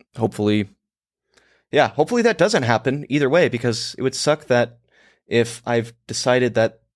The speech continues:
yeah, I'm not, I'm just gonna, I'm not gonna say anything more. You, you guys get it. Bottom line,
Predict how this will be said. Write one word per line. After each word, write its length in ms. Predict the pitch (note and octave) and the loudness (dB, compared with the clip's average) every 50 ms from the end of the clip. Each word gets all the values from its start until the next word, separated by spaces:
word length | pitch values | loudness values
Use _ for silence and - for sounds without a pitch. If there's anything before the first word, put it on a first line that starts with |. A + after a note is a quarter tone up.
| _ _ _ _ _ _ _ _ _ _ _ _ _ _ _ _ _ _ _ | _ _ _ _ _ _ _ _ _ _ _ _ _ _ _ _ _ _ _
yeah, 280 | - B2+ B2 G2+ - - - | -2 0 0 0 0 -2 -2
I'm 100 | - C#3+ | -2 0
not, 120 | F3 E3+ | 0 0
I'm 80 | D3+ D#3 | 0 0
just 200 | F3+ E3+ - - | 0 -2 -2 -2
gonna, 140 | C#3 B2 A#2+ | 0 2 2
I'm 100 | B2+ B2+ | 2 2
not 220 | B2+ A2+ A2 - | 2 2 2 0
gonna 160 | - - - | -2 -4 -4
say 180 | - - E2 D2+ | -4 -6 -8 -8
anything 320 | B1 D2 - - - C#2+ | -8 -10 -12 -14 -14 -16
more. 300 | C#2+ - C#2 - - - - | -16 -16 -16 -18 -18 -14 -10
You, 160 | E3 G3 A3+ | -8 -8 -6
you 120 | - G3 F#3+ | -4 -4 -2
guys 260 | - A#2 G2 F#2+ - | 0 0 0 -2 -4
get 140 | - E2+ D2+ | -8 -10 -12
it. 160 | - - - | -8 -2 2
Bottom 240 | C3+ D3 C3 G#2+ F#2+ | 2 2 2 0 -2
line, 240 | F2+ - F2 - | -4 -6 -6 -10